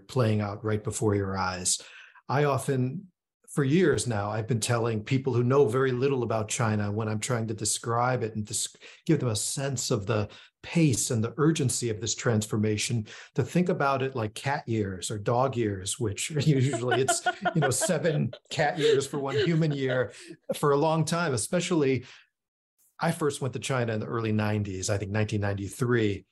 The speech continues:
And from that period all the way through, I would say the first decade of the two thousands,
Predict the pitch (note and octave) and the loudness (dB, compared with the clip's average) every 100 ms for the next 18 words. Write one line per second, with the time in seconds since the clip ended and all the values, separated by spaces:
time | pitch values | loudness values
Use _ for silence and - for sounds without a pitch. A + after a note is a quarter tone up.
0 | - - C3 A#2 A2 C3+ D3+ - D3 C#3 | -20 -4 -2 0 0 0 -2 -2 -2 0
1 | B2+ C3+ C#3 D3 C#3+ B2+ B2 A2 - C3 | -2 -2 0 2 4 2 2 -2 -6 -2
2 | C3 C3 B2 A2+ A2+ A2+ A#2+ A2 A2 C3 | 0 2 2 2 0 0 -2 -2 -4 -2
3 | A#2+ - - C#3 B2 B2 A#2 A2 G#2 G#2 | -2 -4 -4 -2 -2 -2 -2 -2 -4 -8
4 | G#2+ A#2 G#2+ A2 A2 A#2+ A2+ G#2+ G2+ - | -6 -4 -2 0 2 2 0 -2 -4 -6